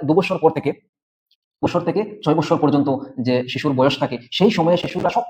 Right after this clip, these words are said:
থেকে বেশি ভাষার বিকাশ করে, ঠিক আছে? এটা অনেকবার পরীক্ষাতে এসেছে যে শিশুর ভাষার বিকাশের সব থেকে ভালো, আহ, সময় কোনটি, সেই সময়টি হচ্ছে দু বছর থেকে ছয় বছর, অর্থাৎ দু বছর থেকে, আহ, ছয় বছরের ভিতরে যে সময়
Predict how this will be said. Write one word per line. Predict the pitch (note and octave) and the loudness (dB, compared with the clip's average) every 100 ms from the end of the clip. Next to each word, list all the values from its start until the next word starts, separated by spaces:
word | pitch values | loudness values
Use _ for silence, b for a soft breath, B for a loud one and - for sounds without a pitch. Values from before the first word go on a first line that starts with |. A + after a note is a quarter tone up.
| - | -2
থেকে | C4+ | 0
বেশি | F3 E3+ A3 | 2 2 2
ভাষার | D#3+ D#3 | 2 0
বিকাশ | C3 - | -2 -6
করে, | - - _ _ | -10 -16 _ _
ঠিক | E3+ | 0
আছে? | F#3 F3+ - | 0 0 4
এটা | E3+ | 6
অনেকবার | F3+ F#3+ | 8 6
পরীক্ষাতে | F3+ G3+ G3+ B3 - - | 4 4 2 -2 -4 -2
এসেছে | E3 - - - | 0 0 -6 -6
যে | B2+ C#3 | 0 0
শিশুর | D3 D#3+ | 2 2
ভাষার | C3+ E3 | 4 4
বিকাশের | C#3 C#3 C#3+ - b | 2 0 0 -4 b
সব | - | -10
থেকে | F#3+ G3+ | 0 4
ভালো, | D3 D3 | 6 6
আহ, | G3 - - - D3+ | 4 0 -10 -8 -4
সময় | C#3 C#3+ D3+ | -2 0 0
কোনটি, | D3 A#2 B - | 0 -4 B -2
সেই | F3 | 0
সময়টি | D#3 E3 | 0 0
হচ্ছে | E3 B3+ - C#3+ | -2 -4 -6 -2
দু | |
বছর | E3+ - | -2 0
থেকে | G3 D4+ - | -2 -2 2
ছয় | C#3+ | 2
বছর, | B2 | 2
অর্থাৎ | C#3 E3+ | 0 2
দু | C#3+ | 2
বছর | E3+ F3 | 0 -2
থেকে, | E3+ E3 D#3+ B - | -2 0 -2 B -4
আহ, | B2+ | 0
ছয় | |
বছরের | D#3 E3+ D#3 | 2 2 0
ভিতরে | D3 D#3 C#3+ | 0 2 2
যে | C#3+ | 2
সময় | C3+ E3+ | 4 4